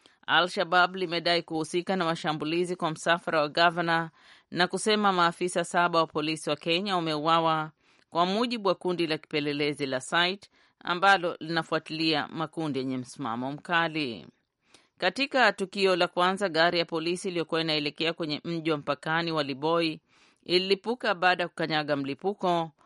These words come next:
mratibu wa eneo la kaskazini mashariki Mohamed Saleh amesema. Baadaye jana jioni, gavana wa kaunti ya Mandera Ali Roba amesema kupitia Facebook kwamba wanachama watano wa kikosi chake cha ulinzi wameuawa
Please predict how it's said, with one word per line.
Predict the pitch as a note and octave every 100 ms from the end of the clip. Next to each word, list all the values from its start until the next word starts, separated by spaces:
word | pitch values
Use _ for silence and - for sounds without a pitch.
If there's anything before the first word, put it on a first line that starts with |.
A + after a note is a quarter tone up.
| _ _
mratibu | D#3 E3 F#3+ F#3+ A#3 A3
wa | D3
eneo | F3+ F3+ F3
la | E3
kaskazini | - D#3+ - D3+ F3 F3+
mashariki | E3+ D#3+ E3 D3+ D#3 - D3
Mohamed | C#3+ F3 E3+ D#3 C3
Saleh | - C3+ C3 B2 B2+
amesema. | - B2+ C#3+ - E3+ E3 D3+ B2+ F2 - _ _ _ _ _ _ _ _ _ _ - _ -
Baadaye | B2+ B2+ D#3+ E3+ E3+
jana | E3+ F3 E3+
jioni, | D#3 F3 F#3+
gavana | E3+ E3+ F3 E3 E3+
wa | D#3+
kaunti | F3+ E3+ E3+
ya | E3
Mandera | D#3 D3+ F3 F3 F3 -
Ali | D#3 D#3 D#3
Roba | E3 E3+ D#3+ E3 -
amesema | A#2+ D#2+ - D#3 D#3+
kupitia | E3 - D3+ D#3
Facebook | - E3+ F3 - E3 - _ _ _ _
kwamba | - F#2+
wanachama | C3 D3+ D#3 F3 E3+ D#3+
watano | D#3 F3 F3 F#3
wa |
kikosi | F3+ D#3+ D#3+ D3+ D3
chake | E3+ D#3+ F3
cha | D#3+ D#3
ulinzi | D3+ E3+ F#3 F#3+
wameuawa | E3 D#3 D#3 E3 E3 D#3 D3+